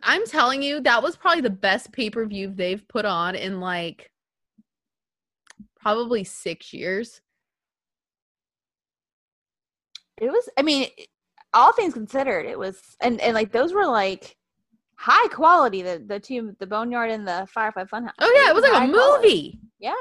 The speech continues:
Speaker 1: It was like a freaking movie.
Speaker 2: And that's
Speaker 1: And
Speaker 2: how you book Taker.
Speaker 1: Yeah.
Speaker 2: You made Taker look strong. He needs to do those from now on.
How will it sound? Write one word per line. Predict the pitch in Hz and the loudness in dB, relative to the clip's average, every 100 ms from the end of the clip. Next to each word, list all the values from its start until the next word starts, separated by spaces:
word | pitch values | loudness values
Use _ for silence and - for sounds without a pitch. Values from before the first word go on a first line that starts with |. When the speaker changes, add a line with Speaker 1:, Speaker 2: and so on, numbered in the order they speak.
| 415 _ _ _ _ _ | -8 _ _ _ _ _
Speaker 1:
It | 254 | -6
was | 277 | -2
like | 277 277 | 2 2
a | - 247 | 2 -4
freaking | - 294 302 330 320 | -2 -2 0 -2 -2
movie. | 277 254 262 220 170 123 - _ _ _ _ _ _ _ _ _ _ _ _ _ _ _ _ _ _ _ _ - | -2 -2 -2 -4 -8 -10 -18 _ _ _ _ _ _ _ _ _ _ _ _ _ _ _ _ _ _ _ _ -6
Speaker 2:
And | 240 | 0
that's | 262 302 | 2 2
Speaker 1:
And | 269 | 2
Speaker 2:
how | 370 | 2
you | 349 | 0
book | 285 302 302 | 0 -2 0
Taker. | 359 359 359 175 185 - _ _ _ | 0 -2 -2 -6 -8 -14 _ _ _
Speaker 1:
Yeah. | - 247 _ _ _ _ _ | -20 -20 _ _ _ _ _
Speaker 2:
You | 240 | -6
made | 254 247 | -4 -2
Taker | 277 240 226 | -2 0 0
look | 196 | -2
strong. | - 247 262 | -2 2 4
He | 311 466 | 6 6
needs | 523 262 | 4 2
to | |
do | 226 233 | 0 0
those | 214 202 | 0 -2
from | 190 | -6
now | 180 170 | -6 -4
on. | 165 151 95 | -4 -6 -8